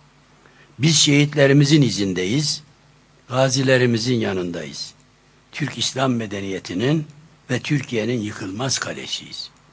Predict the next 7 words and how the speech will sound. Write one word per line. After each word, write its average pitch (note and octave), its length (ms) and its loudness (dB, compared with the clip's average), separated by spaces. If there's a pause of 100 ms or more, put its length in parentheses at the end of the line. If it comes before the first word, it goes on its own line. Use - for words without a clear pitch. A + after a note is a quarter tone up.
(600)
Sararmış C3+ 680 4
ve B2 80 -2
kurumuş, G#2+ 760 -2 (380)
aynı D3+ 300 4
zamanda C3+ 520 2
dalından B2+ 520 4
kopmuş B2 680 0